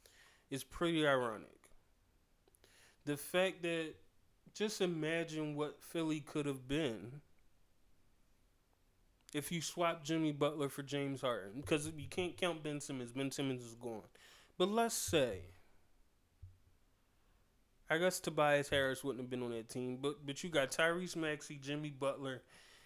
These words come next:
and Joel Embiid. That's your big three. What would have happened this year?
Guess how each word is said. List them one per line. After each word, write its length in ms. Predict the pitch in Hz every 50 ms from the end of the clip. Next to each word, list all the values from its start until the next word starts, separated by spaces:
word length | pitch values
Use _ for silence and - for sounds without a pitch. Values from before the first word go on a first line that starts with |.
| - - -
and 140 | 139 147 147
Joel 320 | 139 156 165 165 160 160
Embiid. 320 | 156 151 147 147 131 120
That's 240 | 123 143 156 147 -
your 60 | 156
big 300 | 143 139 143 139 131 -
three. 260 | - 131 113 95 - - - _ _ _ _ _ _ _ _ _ _ _ _ _ _ _ _ _ _ _ _ _ _ _ _
What 160 | - 208 240 202
would 100 | 190 175
have 80 | 160
happened 360 | 147 151 143 147 - 131 117 107
this 180 | 104 - -
year? 200 | - 62 - -